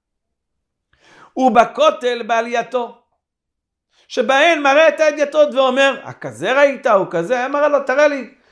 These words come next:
היה מראה לו כל מיני צורות של הלבנה. הוא אומר, "ככה ראית אותה בצורה כזאת ובצורה כזאת." שואלת הגמרא, "ומי שרי והכתיב לא תעשון איתי?"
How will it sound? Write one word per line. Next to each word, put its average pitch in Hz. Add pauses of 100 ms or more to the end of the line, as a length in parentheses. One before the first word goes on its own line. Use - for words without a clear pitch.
(220)
היה 202
מראה 220
לו 226
כל 240
מיני 226
צורות 220
של 208
הלבנה. 160
הוא -
אומר, 254
"ככה 240
ראית 233
אותה 202
בצורה 143
כזאת 185
ובצורה 196
כזאת." 175 (920)
שואלת -
הגמרא, 220
"ומי 214
שרי 233
והכתיב 220
לא 262
תעשון 330
איתי?" 311